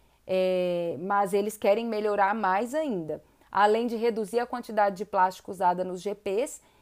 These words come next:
e estão distribuindo bolsas de graduação de engenharia para as pessoas que desejam estudar e não têm condição. Eu não consegui acesso aonde eles estão distribuindo, eu não co-, não sei como consegue, não achei essa informação, mas eu vi que já está rolando, o que é bem legal, né?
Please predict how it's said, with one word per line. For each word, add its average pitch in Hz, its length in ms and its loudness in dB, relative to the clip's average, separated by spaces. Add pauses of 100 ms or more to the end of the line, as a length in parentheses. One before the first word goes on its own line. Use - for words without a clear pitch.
(160)
e 254 200 0
estão 277 260 -4
distribuindo 247 680 -6
bolsas 220 440 0
de 247 80 -6
graduação 214 600 0
de 214 120 -8
engenharia 208 420 -4
para 214 100 -8
as 220 80 -10
pessoas 208 380 -6
que 214 80 -10
desejam 208 420 -4
estudar 202 380 -4
e - 20 -4
não 214 160 -10
têm 233 220 -12
condição. 233 540 -12 (360)
Eu 220 160 4
não 240 220 4
consegui 254 380 -2
acesso 208 440 0
aonde 208 280 -6
eles 202 160 -8
estão 190 320 -10
distribuindo, 196 840 -6
eu 196 60 -6
não 208 160 -6
co-, 214 180 -14
não 214 240 -8
sei 208 220 -8
como 196 260 -10
consegue, 208 640 -2 (340)
não 226 300 0
achei 226 340 -2
essa 208 220 -4
informação, 220 600 -6
mas 160 240 -8
eu 180 80 -4
vi 180 180 -10
que 233 260 -12 (220)
já 196 180 -2
está 220 240 -6
rolando, 202 460 -8
o 180 60 -14
que 214 80 -8
é 202 80 -2
bem 214 180 -6
legal, 208 400 -2
né? 185 160 -6